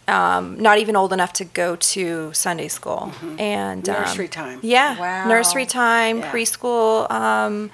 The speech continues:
Speaker 1: I was healed of asthma when I was four, I believe. Um, filled with the Spirit when I was six. And then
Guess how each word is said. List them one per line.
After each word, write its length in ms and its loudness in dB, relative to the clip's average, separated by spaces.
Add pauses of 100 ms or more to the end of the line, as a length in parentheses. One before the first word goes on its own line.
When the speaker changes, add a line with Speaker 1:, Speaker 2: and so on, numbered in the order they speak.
(460)
Speaker 1:
I 580 0
was 380 -4
healed 360 0
of 200 0
asthma 760 2
when 180 -4
I 140 -2
was 460 -4
four, 800 0
I 100 -4
believe. 760 -4
Um, 580 -4 (500)
filled 220 0
with 100 0
the 80 -2
Spirit 360 0
when 80 -6
I 60 -4
was 140 -4
six. 760 0 (600)
And 260 2
then 680 4